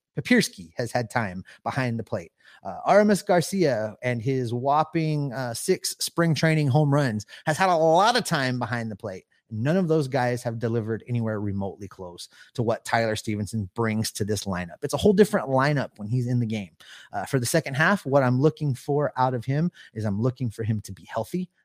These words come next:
I wanna see him in this lineup as much as possible moving forward in the second half. I'd like to see him continue to build upon what he has done, uh, in this front half, even though it has been, uh,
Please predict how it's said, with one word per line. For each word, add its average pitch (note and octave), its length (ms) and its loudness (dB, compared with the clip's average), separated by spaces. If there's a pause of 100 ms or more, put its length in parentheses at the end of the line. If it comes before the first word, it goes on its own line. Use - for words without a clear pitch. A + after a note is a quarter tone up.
(120)
I G2 40 -8
wanna A2 180 -4
see B2 160 -10
him A2 240 -4
in A2+ 180 -2
this A2 160 -6
lineup A2 460 0 (140)
as F#2+ 240 -6
much A2+ 500 2 (120)
as A2 300 -2
possible C#3 680 0 (240)
moving B2+ 320 2
forward B2+ 320 2
in A#2+ 100 0
the A2+ 60 -4
second A#2+ 300 -4
half. C3+ 260 -2
I'd C3+ 220 -4
like E3 180 -4
to D#3 80 -6
see F#3+ 180 -2
him F3 220 2 (200)
continue F3+ 520 2
to D#3 160 -2
build C3 600 0
upon B2 380 -2
what B2+ 220 0
he D3 240 -4
has A#2+ 240 0
done, B2 440 0 (280)
uh, A2+ 200 0
in C#3 200 6
this C3+ 160 2
front G3 320 0
half, A2 400 -4
even C3+ 240 -2
though C3 140 -2
it B2+ 120 -4
has A2+ 140 -6
been, A#2+ 440 -4
uh, G2 200 -14